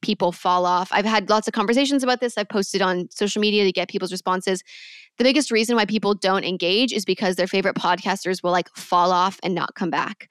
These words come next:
Or they'll post maybe, like, three episodes roll in a row and then they'll wait.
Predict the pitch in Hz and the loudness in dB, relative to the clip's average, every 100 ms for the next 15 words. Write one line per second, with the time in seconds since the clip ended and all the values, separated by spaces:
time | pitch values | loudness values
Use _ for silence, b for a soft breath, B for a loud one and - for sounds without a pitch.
0 | B B B B - 220 220 214 208 196 | B B B B 2 4 6 4 4 2
1 | 220 202 196 - - 190 190 190 - 240 | 4 2 2 -4 -4 0 2 0 2 2
2 | 226 220 208 190 190 185 180 254 262 226 | 2 0 0 2 2 2 2 4 4 4
3 | 202 190 175 160 - - | 2 0 0 -2 -4 -14